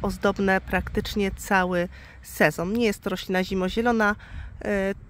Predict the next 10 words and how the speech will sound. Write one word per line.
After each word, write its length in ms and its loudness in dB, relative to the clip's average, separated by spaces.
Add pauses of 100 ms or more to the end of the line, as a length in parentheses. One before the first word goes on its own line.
zimą 540 2
oczywiście 560 -4
liście 300 -4
opadają, 500 0
natomiast 420 -4
zostają 480 -2
same 320 0
gałązki. 720 -2 (640)
Natomiast 720 0
potem 460 -2